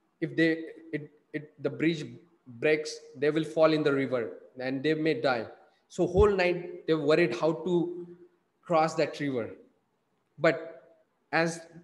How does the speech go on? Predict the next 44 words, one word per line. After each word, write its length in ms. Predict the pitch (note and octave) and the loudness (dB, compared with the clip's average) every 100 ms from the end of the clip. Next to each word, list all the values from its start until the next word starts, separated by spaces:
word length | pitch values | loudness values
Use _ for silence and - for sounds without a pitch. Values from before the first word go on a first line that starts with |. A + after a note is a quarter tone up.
| _ B2+ | _ 0
that 240 | D3 D#3 | 0 2
was 220 | E3+ E3+ | 2 2
an 260 | F3 D3 C3+ | 0 -4 0
emergent 540 | D#3 D#3+ D#3+ E3 D#3+ | 2 2 2 0 0
thing, 320 | D#3+ D3 D#3 C#3+ | -2 -2 -2 0
they 140 | D#3+ | 0
have 300 | D#3+ D#3+ D#3+ | 2 0 0
to 60 | D#3 | 2
go 420 | D#3 E3 D#3+ - - - _ - | 4 6 2 -6 -18 -20 _ -4
and 260 | C#3 C#3+ | -4 -2
cross 280 | E3 C#3+ D3+ | 2 2 2
that, 280 | D#3 C#3+ E3 | -4 -4 -4
uh, 60 | D#3 | 0
uh, 480 | C#3 C3 C3 C3 B2+ | 2 0 0 -2 -2
go 200 | C3+ D#3 | 2 2
to 140 | D#3+ | 2
that 300 | D#3 D3+ D3+ | 2 0 0
village 480 | C#3 C3+ B2 - - | -2 0 -2 -6 -8
to 120 | D3 | -4
meet 280 | C#3+ D3 D3 | -2 -2 0
their 180 | C#3 C3 | 0 0
relative. 440 | B2+ C3 B2+ A2 - - _ _ _ _ C3+ | 0 -4 -6 -8 -10 -20 _ _ _ _ 0
When 420 | E3+ F#3+ F#3 - | 2 2 -4 -6
in 100 | E3 | -2
the 80 | D#3+ | 2
next 260 | D#3+ E3+ F3 | 2 0 0
morning 340 | D#3+ D#3+ D#3+ | 0 2 2
they 100 | D#3 | 2
went 400 | D3+ D#3 D#3+ - - _ _ _ _ _ _ - | 2 2 0 -4 -16 _ _ _ _ _ _ -6
to 80 | |
the 120 | D3 D3+ | 0 4
river, 300 | E3+ D#3 D3+ | 4 4 2
they 140 | D#3 | 0
found 300 | D#3 D#3 E3 | 0 0 2
that 200 | D#3+ D#3 | 0 0
the 60 | D3 | -2
new 340 | D#3 F3+ F#3 | 2 2 2
bridge 340 | C#3+ E3+ E3+ | 2 2 2
was 260 | D#3 D3+ - | 2 2 0
built 320 | - D3+ D3 - | 0 0 0 -4
on 160 | C3+ C#3 | -4 -2
the 80 | C3 | -4
river. 340 | A#2+ A2+ G#2 - _ _ D#3 | -6 -10 -10 -12 _ _ -10
Okay, 280 | - F3+ | -6 -6